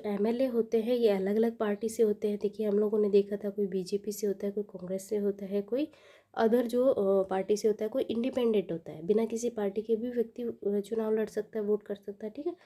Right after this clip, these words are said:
तो ये अलग अलग पार्टी के होते हैं। जिस पार्टी को सबसे ज़्यादा वोट मिलते हैं, जिस पार्टी को सबसे ज़्यादा सीट या जैसे टू हंड्रेड के अंदर से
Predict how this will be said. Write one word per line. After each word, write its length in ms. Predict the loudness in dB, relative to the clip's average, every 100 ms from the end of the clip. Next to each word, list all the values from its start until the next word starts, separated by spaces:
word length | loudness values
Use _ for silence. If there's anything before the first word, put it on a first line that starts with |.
| -20 -20 _ _
तो 80 | -2
ये 80 | 0
अलग 200 | 2 0
अलग 200 | 0 -4
पार्टी 280 | -6 -4 -4
के 100 | -6
होते 140 | -10
हैं। 280 | -20 -20 -8
जिस 240 | -2 -2 -2
पार्टी 420 | -2 -2 0 -2
को 140 | -4
सबसे 320 | -4 -2 -2 0
ज़्यादा 260 | 0 0
वोट 300 | 2 2 2
मिलते 280 | -2 -4 -10
हैं, 140 | -12 -14 _ _ _ _ _ _ -6
जिस 200 | -2 -2
पार्टी 380 | -2 -6 -4 -4
को 160 | -2 -2
सबसे 300 | -4 -6 -2
ज़्यादा 240 | -2 -2
सीट 400 | -2 0 0 2
या 160 | 2 2
जैसे 240 | 0 0
टू 220 | 2 2
हंड्रेड 440 | 4 2 4 0 0
के 120 | -6
अंदर 220 | -4 -4
से 260 | -4 -6